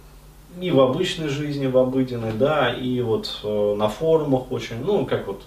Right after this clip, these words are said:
показательный пример с этой вот, недавно бабцой-то, которая мне всё писала, писала, а, вот, а потом выдала портянку. А, <clears throat> бомбанула ей пердак.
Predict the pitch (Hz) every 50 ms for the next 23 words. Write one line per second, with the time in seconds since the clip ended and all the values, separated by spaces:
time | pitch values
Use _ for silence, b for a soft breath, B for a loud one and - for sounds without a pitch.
0 | - - - - 120 110 120 123 117 - 117 107 107 107 107 113 120 120 107 -
1 | - 104 95 - 87 85 82 80 - - - - - - - B B B B B
2 | B B B B - 113 113 110 104 101 92 92 95 107 110 107 - - 113 101
3 | 92 - - - - - - - - 107 107 113 107 110 107 107 107 104 - 107
4 | 104 - 120 - - 175 170 156 131 - - - - 151 147 143 127 110 101 95
5 | 95 90 87 - - 92 95 101 104 107 107 104 98 98 104 101 113 107 113 127
6 | 120 113 110 107 107 104 95 92 87 85 - - 104 104 - - - 107 87 87
7 | 85 - - - B B B B B B B B B B B B B B B B
8 | B B - 127 123 123 117 117 117 - - - 247 226 226 220 190 151 127 117
9 | 117 113 131 135 139 131 151 151 156 156 139 117 107 101 101 101 98 - - 127
10 | 117 110 113 107 107 - -